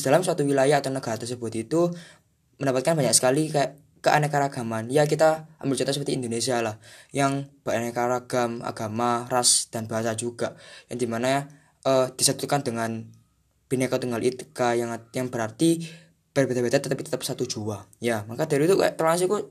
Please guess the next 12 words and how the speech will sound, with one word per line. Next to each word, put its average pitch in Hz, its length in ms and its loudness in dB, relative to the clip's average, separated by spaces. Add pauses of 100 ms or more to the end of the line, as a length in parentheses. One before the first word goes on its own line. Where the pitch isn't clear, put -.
sangat 156 400 -6
penting 147 400 0
banget. 113 240 -8 (560)
Jadi, 139 240 2 (720)
aku 208 240 4
kayak 202 160 4
akan 180 320 0
membahas 127 480 2
beberapa 123 320 4
isu 143 320 0
yang 151 240 4 (320)
sekarang 160 640 6